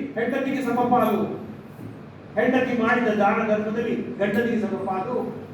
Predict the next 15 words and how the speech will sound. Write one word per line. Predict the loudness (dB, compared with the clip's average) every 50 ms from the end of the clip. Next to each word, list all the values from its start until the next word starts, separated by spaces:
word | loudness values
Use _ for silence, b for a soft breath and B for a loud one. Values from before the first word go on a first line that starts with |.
| -6 0 0
ಗಂಡ | 2 2 4 2 2 2 2 2 0 0 -2 -6 -4 -2 -2
ಹೆಂಡತಿ | 0 2 0 0 0 0 0
ಇಬ್ಬರು | 2 4 4 6 6 6
ಮಾಡಿದ | 4 4 4 4 4 4 2
ಪಾಪ | 2 0 0 -2 -2 -2
ಪುಣ್ಯದಲ್ಲಿ | -2 -2 0 0 0 2 0 0 -2 -4 -4 -4 -4
ಮಕ್ಕಳಿಗೆ | -2 -2 0 2 2 4 4 6 6 6 6
ಎಲ್ಲ | 4 4 4 4 4
ಪಾಲು | 2 2 -2 -4 -6 -8 -10 -12 -12 -14 -16 -16 -18 -18 -18 -18 -18 -18 -18 -18 -18 -18 -18 -16 -16 -16 -16 -16 -16 -16 -14 -14 -14 -14 -14 -14 -12 -12 -14 -12 -12 -14 -14 -14 -14 -14 -12 -12 -12
ಅಂತ | -12 -8 -4 0 2
ಹೇಳುತ್ತಾ, | 4 4 4 6 6 6 8 8 6 4 0 -2 -6 -10 -12 -14 -18 -18 -20 -20 -20 -20 -20 -20 -20 -14 -8
ದಯವಿಟ್ಟು | -4 -2 -2 -2 -2 -2 -2 2 2 2
ರೆಡಿಯಾಗಿ | 2 4 4 4 4 4 2 0
ಒಂದು | 0 -2 -2
ಚಪ್ಪಾಳೆಗೆ. | -4 -2 0 0 0 2 2 2 2